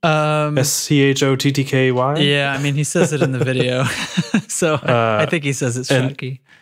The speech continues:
Speaker 2: Yeah, Schottky diode clipping for looser fuzzy tone. This thing can do everything.
Speaker 1: Yep.
Speaker 2: Never spent any quality time with a Tube Screamer.
Speaker 1: It's a real good, um, it's a real good way to,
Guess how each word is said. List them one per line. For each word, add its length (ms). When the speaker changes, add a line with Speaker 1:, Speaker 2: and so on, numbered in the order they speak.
Speaker 2:
Yeah, 220
Schottky 800
diode 540
clipping 420
for 180
looser 300
fuzzy 300
tone. 380
This 120
thing 100
can 100
do 100
everything. 440
Speaker 1:
Yep. 180
Speaker 2:
Never 140
spent 280
any 180
quality 380
time 260
with 100
a 60
Tube 260
Screamer. 480
Speaker 1:
It's 200
a 60
real 280
good, 420
um, 480
it's 180
a 40
real 180
good 180
way 220
to, 120